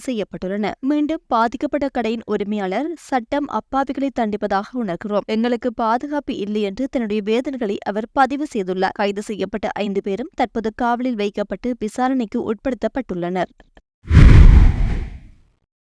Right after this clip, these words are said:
கனடாவின் அல்பர்டா மாகாண அரசு தன்னுடைய கோவிட் நைன்டீன் தடுப்பூசி கொள்கையில் திடீர் மாற்றம் ஒன்றை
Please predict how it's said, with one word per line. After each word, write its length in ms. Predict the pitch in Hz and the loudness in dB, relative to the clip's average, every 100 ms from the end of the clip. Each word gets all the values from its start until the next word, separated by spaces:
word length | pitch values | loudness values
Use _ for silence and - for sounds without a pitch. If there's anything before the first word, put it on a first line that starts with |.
| _ - | _ -2
கனடாவின் 460 | 302 302 302 294 302 - | 0 2 2 0 -2 -2
அல்பர்டா 440 | 226 226 254 262 | 0 0 -2 -2
மாகாண 500 | 226 202 208 220 214 | -2 0 -2 -4 -4
அரசு 400 | 196 202 - 294 | -4 -6 -6 -6
தன்னுடைய 400 | - 214 202 220 220 - | -4 -4 -2 -2 -2 -2
கோவிட் 260 | 226 247 262 | -2 -2 -2
நைன்டீன் 360 | 247 233 247 233 | -4 -2 -4 -2
தடுப்பூசி 440 | 196 202 208 - 214 | -2 -2 -8 -8 -6
கொள்கையில் 600 | 190 185 208 180 247 339 | -4 -4 -6 -6 -4 -4
திடீர் 300 | - 285 285 | -2 -2 0
மாற்றம் 460 | 262 233 269 - 320 | 0 -2 -2 -2 -4
ஒன்றை 280 | 254 220 | -4 -4